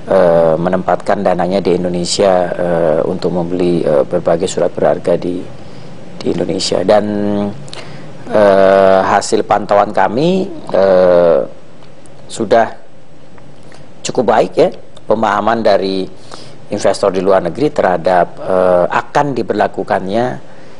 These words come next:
B I seven days reverse, reverse repo rate sebagai suku bunga kebijakan.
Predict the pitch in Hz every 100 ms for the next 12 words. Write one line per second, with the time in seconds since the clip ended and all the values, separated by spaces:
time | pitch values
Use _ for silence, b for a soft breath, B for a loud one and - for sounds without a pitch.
0 | B - 101 92 95 107 104 98 98 95
1 | 92 87 80 78 - - 107 104 - 98
2 | 92 90 117 - - 95 90 95 - 101
3 | 90 95 95 - 92 90 87 85